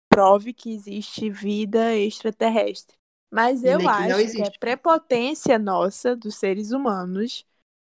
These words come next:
Speaker 1: acreditar que só nós habitamos o universo.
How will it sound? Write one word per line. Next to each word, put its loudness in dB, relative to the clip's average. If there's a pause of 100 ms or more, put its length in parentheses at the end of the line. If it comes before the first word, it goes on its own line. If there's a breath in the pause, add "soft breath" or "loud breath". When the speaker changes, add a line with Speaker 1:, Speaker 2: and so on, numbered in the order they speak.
(140)
Speaker 1:
acreditar 2
que -12
só 6
nós 2 (440)
habitamos -10
o -10
universo. -10